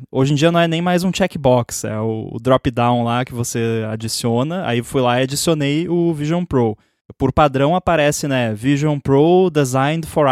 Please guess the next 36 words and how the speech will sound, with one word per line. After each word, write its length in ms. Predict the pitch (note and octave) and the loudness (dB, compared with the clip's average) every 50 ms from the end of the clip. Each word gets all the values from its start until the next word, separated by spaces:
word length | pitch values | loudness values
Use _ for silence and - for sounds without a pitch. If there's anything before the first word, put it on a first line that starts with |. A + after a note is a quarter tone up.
| B2+ A#2+ | 2 2
iPad, 380 | A2+ - - - F#2 E2+ - - _ - | 0 -2 -6 -8 -8 -10 -14 -16 _ -14
igualzinho 560 | - - G#2+ A#2+ B2+ B2+ B2+ D3 F3+ G3 A3 | -12 -6 -2 0 0 0 -2 -4 -6 -6 -4
o 360 | A3 G#3 G3+ G3 F#3+ F3+ - | -4 -4 -4 -4 -6 -6 -8
do, 300 | D#3+ D#3 D#3+ D#3 D3+ C#3+ | -6 -6 -4 -4 -4 -4
do 100 | C#3 C#3+ | -6 -6
Mac 200 | C#3+ C#3 C3+ C3+ - | -6 -6 -6 -4 -6
Apple 200 | C#3 - D3+ D#3 | -6 -4 -4 -6
Silicon. 480 | - - B2 A2 G#2+ G#2+ - - - | -4 -6 -6 -6 -6 -8 -10 -12 -12
Aí 140 | A2 A2+ A2 | -8 -6 -6
eu 80 | G#2+ A2 | -6 -6
fui 160 | - - C3 | -4 -2 0
lá, 260 | B2+ A#2+ C3 E3+ - - | 2 2 2 0 -2 -6
botei 480 | C3+ A#2+ A2+ A2 - - A2+ A2+ A2+ | -14 -10 -10 -10 -8 -6 -6 -4 -4
Vision 280 | A2+ A2 G#2+ A2+ B2 B2+ | -4 -4 -4 -4 -6 -4
Pro, 400 | - C3+ B2+ B2+ C3+ D3+ F3+ - _ _ _ _ _ _ - | -4 -2 -2 0 0 -2 -2 -6 _ _ _ _ _ _ -4
selecionei 640 | - B2 B2 B2 - C3+ B2+ B2 B2 B2+ C3+ C#3 C3 | -2 0 0 0 2 2 2 2 2 2 2 2 0
o 100 | B2 A#2+ | 0 -2
simulador 500 | - - B2 A#2+ A#2 B2 A#2+ A#2 A#2 A#2 | -4 -6 -6 -4 -2 -4 -2 -2 -2 -2
do 60 | A#2+ | -2
Vision 260 | A2+ A2+ A2+ B2 B2 B2 | -4 -4 -4 -4 -4 -4
Pro, 400 | - A#2+ A#2 A#2+ B2+ D3+ F#3+ G#3 _ _ _ _ _ - | -2 -2 0 0 0 0 -2 -4 _ _ _ _ _ 0
Command 320 | - C#3 C3 C3 C3 C3+ C3 C3+ | 2 4 4 6 4 4 2 2
B, 420 | B2+ A#2+ B2 B2+ C#3 E3 G3+ A#3+ B3 _ _ - | 0 0 0 2 2 2 0 -2 -4 _ _ -8
e 320 | B2+ C3 C#3 D3+ D#3 E3 | -4 -2 0 2 2 2
deu, 280 | D3 C3 C#3 D3+ E3 D#3+ | 4 4 4 6 6 4
tipo, 380 | - - - D3 C#3 C3 A#2 G#2+ | 0 -2 -2 0 0 0 0 -2
cinquenta 720 | - - - B2 A#2 - B2 B2 B2 - B2+ B2 A#2+ A#2 | -6 -8 -6 -6 -4 -2 -2 -2 0 -2 -2 -2 -2 -2
milhões 540 | A#2+ A#2+ B2 B2 A#2+ A#2+ A#2+ A#2 A#2+ A#2 A2+ | -2 -2 0 0 0 0 0 0 -2 -2 -4
de 120 | A2+ A#2 | -4 -4
erros. 500 | A#2 A2+ A2 G#2+ G2+ - - - - - - _ _ _ _ _ _ _ - | -4 -2 -4 -6 -8 -10 -12 -12 -12 -14 -16 _ _ _ _ _ _ _ 2
<laughs> 240 | F#3+ F3+ - G#3 - | 2 4 6 4 2
Aí 720 | - A2+ B2 A#2+ A2 B2+ D#3+ D3+ F#3 F#3+ E3 C3+ B2 A2+ - _ _ _ _ - - - _ _ - | 4 2 0 0 0 2 2 2 4 2 2 2 0 -2 -6 _ _ _ _ -20 -20 -20 _ _ 0
eu 140 | C3 C#3 | 2 2
fui 300 | C3+ - - - D3 C#3+ | 2 2 4 4 4 4
ver 560 | C3+ B2+ A#2+ B2+ D3 D#3+ E3+ E3 D3 B2+ A#2 - | 4 4 2 2 2 4 4 2 2 0 -2 -4
e 800 | - B2 B2+ B2 B2+ B2+ B2+ B2 B2 B2 A#2+ A#2+ A#2+ A#2+ A#2+ A#2 | -4 -4 -2 0 0 0 0 0 0 0 0 0 -2 -2 -4 -6